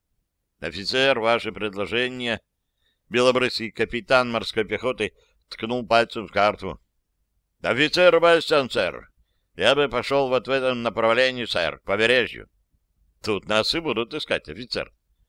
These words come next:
"Сэр, мы можем уклоняться от поисковых групп, можем принять бой". "Не согласен. Надо не принимать бой, а уходить от него. Еще какие предложения?"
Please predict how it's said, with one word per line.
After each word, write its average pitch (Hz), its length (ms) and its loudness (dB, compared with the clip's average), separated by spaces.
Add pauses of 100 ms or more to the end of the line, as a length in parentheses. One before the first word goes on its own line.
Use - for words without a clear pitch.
(340)
"Сэр, 139 480 2 (320)
мы 110 160 0
можем 143 320 2
уклоняться 135 640 2
от 139 80 -6
поисковых 123 560 0
групп, 104 240 -4 (480)
можем 120 340 -2
принять 127 400 0
бой". 113 380 0 (500)
"Не 80 180 -10
согласен. 82 680 -8 (640)
Надо 123 480 2
не 127 180 -6
принимать 135 500 -4
бой, 73 260 -10
а 98 140 0
уходить 131 520 -4
от - 160 -12
него. 52 300 -16 (640)
Еще 139 440 2
какие 143 360 0
предложения?" 127 800 -4